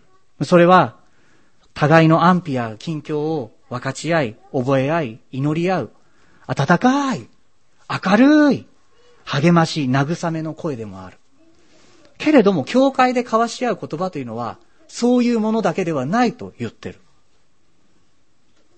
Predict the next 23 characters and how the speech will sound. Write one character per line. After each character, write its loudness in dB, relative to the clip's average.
時 -2
に 4
は、 0
「そ -6
れ 2
は 0
罪 -2
で 0
は -2
あ -4
り -6
ま -4
せ -4
ん -4
か？ -4
悔 4
い 4
改 -2
め -2
ま -2
せ 2
ん 0
か？」 -4